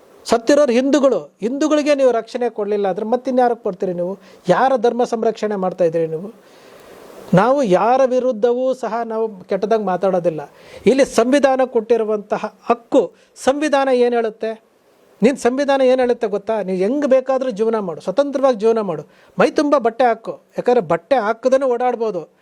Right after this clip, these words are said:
ಬೇರೆಯವ್ರಿಗೆ ಅಸಹ್ಯ ಆಗಬಾರ್ದು ಅಂತ ಸಂವಿಧಾನ ಹೇಳುತ್ತೆ. ಎಲ್ಲ ಸ್ವತಂತ್ರ ಕೊಟ್ಟಾಗ ನೀವು ಶಾಸಕಾಂಗ ಫೇಲು. ಈ ರಾಜ್ಯದ ಉಪಮುಖ್ಯಮಂತ್ರಿ ಹೇಳ್ತಾರೆ ಏನಂತ, ಸೌಜನ್ಯ ಪ್ರಕರಣದಲ್ಲಿ ಬುರುಡೆ ವಿಚಾರದಲ್ಲಿ ಹೇಳ್ತಾರೆ,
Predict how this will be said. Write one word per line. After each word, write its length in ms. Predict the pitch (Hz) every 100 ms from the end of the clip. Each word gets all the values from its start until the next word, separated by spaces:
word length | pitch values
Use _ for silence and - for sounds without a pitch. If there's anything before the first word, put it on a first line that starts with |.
| _ _ _ _
ಬೇರೆಯವ್ರಿಗೆ 360 | 190 220 254 196
ಅಸಹ್ಯ 300 | 180 240 247
ಆಗಬಾರ್ದು 460 | 226 202 202 185 185
ಅಂತ 160 | 196
ಸಂವಿಧಾನ 460 | 214 180 190 185 180
ಹೇಳುತ್ತೆ. 640 | 165 151 - - - - -
ಎಲ್ಲ 280 | 151 233 277
ಸ್ವತಂತ್ರ 420 | 285 226 254 247
ಕೊಟ್ಟಾಗ 380 | 233 202 185 180 156 - - -
ನೀವು 100 | 202
ಶಾಸಕಾಂಗ 600 | 202 196 220 254 254 254 262
ಫೇಲು. 480 | 254 247 247 262 _ _ _ - - - - -
ಈ 100 | 196
ರಾಜ್ಯದ 460 | 196 214 262 269 269
ಉಪಮುಖ್ಯಮಂತ್ರಿ 840 | 247 220 269 254 269 269 254 262
ಹೇಳ್ತಾರೆ 520 | 240 233 233 214 190 _ _ _ _ -
ಏನಂತ, 300 | 202 226 - 240 269 _ _
ಸೌಜನ್ಯ 520 | - 226 247 254 254
ಪ್ರಕರಣದಲ್ಲಿ 600 | 247 226 233 233 220 214
ಬುರುಡೆ 460 | 247 185 220 233 220
ವಿಚಾರದಲ್ಲಿ 540 | 202 190 214 190 190
ಹೇಳ್ತಾರೆ, 580 | 180 190 190 160 151 220